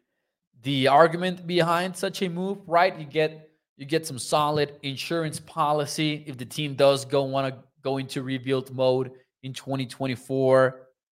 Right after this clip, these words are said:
Hmm, could make sense. Could make sense. Uh, Gregory says, "We don't need another wide receiver." And Cam says, "I think we do."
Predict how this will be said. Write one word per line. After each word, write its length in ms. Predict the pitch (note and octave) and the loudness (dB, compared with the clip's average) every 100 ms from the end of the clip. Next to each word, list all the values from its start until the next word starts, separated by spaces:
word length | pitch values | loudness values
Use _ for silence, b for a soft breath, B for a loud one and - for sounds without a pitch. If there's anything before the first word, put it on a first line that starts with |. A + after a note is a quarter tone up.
| _ _ _ _ _ _ - | _ _ _ _ _ _ -14
Hmm, 140 | G#3 G#2+ - | -10 -10 -12
could 100 | - | -14
make 220 | G#3 A3 G#3+ | -6 -6 -6
sense. 340 | - - - | -6 -8 -10
Could 220 | - F#3+ | -8 -4
make 200 | F#3+ F#3 | -2 -4
sense. 320 | - D#3+ - - - | -4 -6 -8 -10 0
Uh, 520 | C#3 C3+ C3 B2 A2+ - _ _ _ _ _ C#3+ | 4 6 8 6 4 0 _ _ _ _ _ 2
Gregory 320 | F3+ F#3+ F#3+ | 4 6 4
says, 200 | F#3+ F3 | 6 4
"We 80 | F3 | 6
don't 160 | F#3+ | 6
need 120 | F#3+ F3+ | 6 4
another 340 | F3+ F3 E3+ | 6 6 8
wide 300 | D#3+ D#3+ D#3+ | 10 10 8
receiver." 640 | D#3 - D3+ A#2+ C#3 - _ _ - | 4 0 -2 0 -4 -6 _ _ -10
And 160 | B2+ | -4
Cam 220 | - D3 | -2 -2
says, 140 | C#3+ D3 | -2 -2
"I 100 | C3 | -2
think 260 | - E3 | -2 -4
we 100 | D3+ | -2
do." 340 | C#3 C3 A#2+ | -2 0 -2